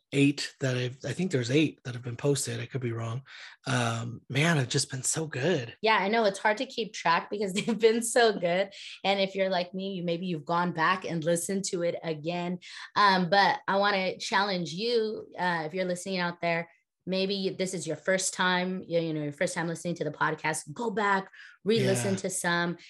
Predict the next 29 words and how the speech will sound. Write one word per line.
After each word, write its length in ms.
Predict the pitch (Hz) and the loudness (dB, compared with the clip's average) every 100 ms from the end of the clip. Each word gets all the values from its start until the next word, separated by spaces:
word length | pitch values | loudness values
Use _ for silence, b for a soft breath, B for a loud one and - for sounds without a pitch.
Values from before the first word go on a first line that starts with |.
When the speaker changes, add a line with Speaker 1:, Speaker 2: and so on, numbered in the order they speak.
| B B | B B
Speaker 2:
and, 400 | 190 180 170 170 - | 0 4 4 2 0
um, 140 | 170 | -2
start 300 | 147 196 190 | 0 0 2
the 60 | 214 | 0
journey 280 | 185 185 | 0 2
out 140 | 175 147 | 0 0
with 180 | 180 165 | -4 -4
us 240 | 170 - - | -8 -10 -4
right 400 | 156 165 180 - | 2 4 2 0
now 300 | 165 165 165 | 0 0 0
because 240 | 151 156 | -2 -2
they've 180 | 165 165 | 0 0
just 220 | 165 151 | -4 -4
been 180 | 160 156 | -2 -2
so 440 | - - 160 165 | -2 -2 0 0
good. 200 | 160 156 | 2 0
And 260 | 156 156 180 | 0 0 0
maybe 240 | 190 220 | 2 0
you 240 | 254 202 240 | -2 -2 -2
have 280 | 180 185 190 | 2 0 2
listened 320 | 180 175 170 | -2 -2 -6
to 60 | 170 | -4
them. 140 | 156 | -2
Maybe 220 | 160 160 | -2 -2
you've 120 | 170 156 | -4 -6
started 420 | - 160 160 151 | -2 0 0 -4
from 160 | 165 156 | -4 -2
day 180 | 156 156 | 2 2
one. 260 | 160 151 | 2 -4